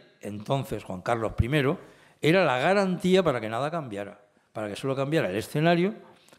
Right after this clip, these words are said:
cambiara la decoración, se tuneasen un poco los modos y las formas, pero todo seguiría igual. La Guardia Real,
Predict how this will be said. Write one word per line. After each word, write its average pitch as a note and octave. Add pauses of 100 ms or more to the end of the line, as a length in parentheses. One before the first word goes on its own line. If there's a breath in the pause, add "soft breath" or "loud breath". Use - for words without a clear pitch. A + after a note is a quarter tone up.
cambiara A2
la A2+
decoración, D3 (160 loud breath)
se A2
tuneasen A#2
un A#2+
poco A2
los G2
modos A#2+
y B2
las C#3
formas, D#3 (360 loud breath)
pero B2+
todo E3+
seguiría G2+
igual. B2+ (2250 soft breath)
La C#3+
Guardia G3+
Real, E3